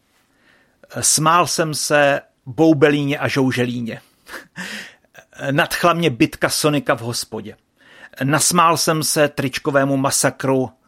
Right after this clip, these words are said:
u Phineasa Ferba. Nasmál jsem se, jak Barbara v Trolech dostane dopis od Popiny a následně popadne motorovku.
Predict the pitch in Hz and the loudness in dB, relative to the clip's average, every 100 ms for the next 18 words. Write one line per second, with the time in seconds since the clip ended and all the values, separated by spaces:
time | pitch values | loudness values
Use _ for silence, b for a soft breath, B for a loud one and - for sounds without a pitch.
0 | _ 120 - 135 131 123 - 127 - 123 | _ -10 -2 0 0 0 0 -2 -2 -6
1 | 113 104 - _ _ b b b b b | -6 -8 -14 _ _ b b b b b
2 | b _ 139 160 - 165 156 160 139 160 | b _ -2 0 2 2 2 0 0 2
3 | 143 127 147 143 147 135 143 135 - 147 | 0 0 2 2 2 0 0 0 -2 2
4 | 143 135 135 - - - 127 131 - 135 | 4 4 2 -2 -12 -10 -8 -4 0 0
5 | 127 131 - 135 - 135 - 147 - 139 | 2 -2 -2 -4 -4 -8 -4 -2 2 2
6 | 135 135 - B B - 147 143 - 151 | 2 0 -6 B B -2 0 2 2 0
7 | 135 - 123 131 127 123 131 131 123 - | 0 -2 -2 2 2 2 0 -2 -4 -4
8 | - 113 | -10 -14